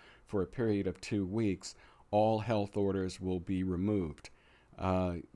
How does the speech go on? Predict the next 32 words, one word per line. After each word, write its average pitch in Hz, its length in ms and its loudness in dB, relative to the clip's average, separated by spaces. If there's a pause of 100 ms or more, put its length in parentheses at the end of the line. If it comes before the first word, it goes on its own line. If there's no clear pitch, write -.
(560)
that, 104 420 4
that 110 320 -2
standard 117 720 2
is, 95 720 0
uh, 92 220 -2
the 90 100 -6
standard 110 460 0
measure 101 420 2
that 92 320 0
they 98 120 0
have 95 200 -2
used 98 320 0
since 95 260 -6
early 95 360 2
in 90 100 0
the 85 60 -4
pandemic, 92 800 -2 (360)
uh, 82 120 -6
he 90 240 -2
explained. 82 600 -4 (600)
Currently, 113 420 4
only 101 220 4
one 117 320 4
of 113 160 2
Ohio's 101 480 -2
eighty-eight 101 420 4
counties 95 680 -2 (200)
has 98 360 2
an 98 80 0
infection 95 600 0
rate 92 280 0
below 98 580 2